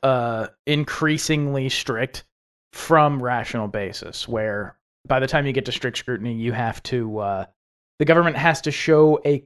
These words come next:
I think, a compelling government interest, and they have to show that the law is the least restrictive means by which they can achieve that interest. I think that's strict scrutiny and how it's worded. I always have to look it up when I talk about it.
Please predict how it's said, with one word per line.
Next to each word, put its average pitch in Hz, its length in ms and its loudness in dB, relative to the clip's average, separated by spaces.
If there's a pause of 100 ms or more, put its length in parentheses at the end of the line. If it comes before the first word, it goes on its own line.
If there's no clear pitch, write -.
I 135 80 -2
think, 151 160 -4
a 151 40 0
compelling 190 1120 -2
government 220 560 4
interest, 240 580 -2
and 135 260 -2
they 135 100 -2
have 135 220 -2
to 143 80 0
show 139 220 0
that 139 160 -2
the 131 120 -2
law 127 300 0
is 123 200 -4
the 123 140 -6
least 127 360 -8
restrictive 127 460 -6
means 131 240 -4
by 127 140 -4
which 123 200 -6
they 127 80 -4
can 123 140 -6
achieve 131 360 -4
that 160 140 4
interest. 175 360 -2 (400)
I 113 80 0
think 160 340 6
that's 180 300 6
strict 180 340 0
scrutiny 185 560 0
and 180 100 2
how 180 220 2
it's - 300 -4
worded. 180 640 4
I 135 160 2
always 143 240 6
have 131 140 2
to 120 80 2
look 117 220 -2
it 107 80 -2
up 107 160 -2
when 101 120 -4
I 101 60 -8
talk 107 240 -6
about 104 200 -8
it. - 160 -14